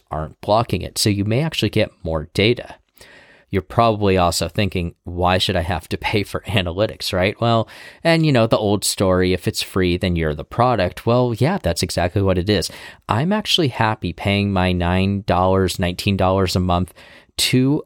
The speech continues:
a service that's open source that gives me the data that I want,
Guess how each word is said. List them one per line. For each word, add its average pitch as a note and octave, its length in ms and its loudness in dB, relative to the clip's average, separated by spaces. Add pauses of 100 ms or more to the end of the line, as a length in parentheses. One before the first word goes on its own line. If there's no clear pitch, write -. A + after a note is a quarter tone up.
a A2 100 0
service - 640 -2
that's - 240 -6 (100)
open F#2+ 320 0
source D#2 540 -2 (360)
that G2+ 180 0
gives G#2 260 0
me A2+ 80 2
the A2+ 140 0
data F2 400 0
that - 200 -6
I B2+ 220 0
want, D2+ 560 -8